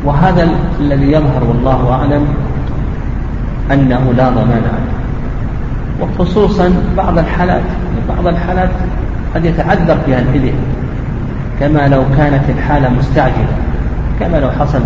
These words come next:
عنده نزيف أو نحو ذلك، أو إغمى، أو صار له حادث ونحو ذلك، ولا قد يتعذر الإذن. وأيضا بعض الحالات إذا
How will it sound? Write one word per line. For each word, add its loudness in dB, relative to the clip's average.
عنده 2
نزيف 2
أو 0
نحو -2
ذلك، 4
أو 2
إغمى، 2
أو -2
صار 2
له 2
حادث 2
ونحو 0
ذلك، 2
ولا 0
قد 0
يتعذر 0
الإذن. 2
وأيضا 4
بعض 2
الحالات 2
إذا 2